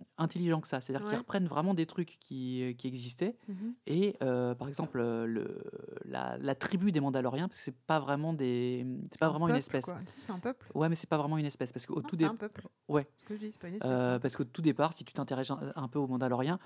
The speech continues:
Speaker 2: Mhm.
Speaker 1: c'était une, euh, des, c'était une autre espèce qui était des Mandaloriens
Speaker 2: Oui.
Speaker 1: et qui ensuite
Speaker 2: Mhm.
Speaker 1: ont été,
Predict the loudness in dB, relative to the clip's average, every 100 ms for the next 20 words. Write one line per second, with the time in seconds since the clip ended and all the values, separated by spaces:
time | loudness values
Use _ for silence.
0 | -6 -2 -2 -2 0 2 2 2 0 0
1 | -2 -4 -6 -6 -6 -6 -2 0 0 -2
2 | -4 -8 -12 -2 0 0 -2 -4 -6 -4
3 | -6 -2 0 0 0 0 2 2 0 -2
4 | -2 0 0 0 -2 0 -2